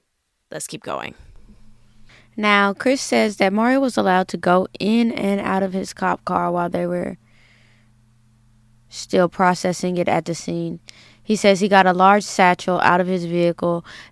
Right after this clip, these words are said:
Speaker 2: and put it in another detective's car, and that was seized as evidence. Now, Mario swore that he and Kanisha were just talking about a catering business. Nobody was having sex in the car. What are you even talking about?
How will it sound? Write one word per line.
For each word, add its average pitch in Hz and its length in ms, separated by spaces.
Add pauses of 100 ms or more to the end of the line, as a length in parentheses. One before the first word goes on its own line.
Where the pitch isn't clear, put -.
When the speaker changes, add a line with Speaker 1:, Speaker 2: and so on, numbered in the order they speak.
Speaker 2:
and 160 560
put 185 440
it 175 140
in 165 180
another 185 480
detective's - 680
car, 160 540
and 190 260
that 277 340
was 214 140
seized 214 600
as 165 200
evidence. - 640 (1300)
Now, 180 280
Mario 208 400
swore 214 400
that 196 200
he 190 160
and 190 100
Kanisha 214 440
were 208 120
just 185 240
talking 208 480
about 180 240
a - 40
catering 285 640
business. 240 600
Nobody - 340
was - 140
having - 280
sex - 340
in - 80
the - 80
car. 214 400
What 208 60
are - 20
you 190 100
even 170 140
talking 190 580
about? 190 540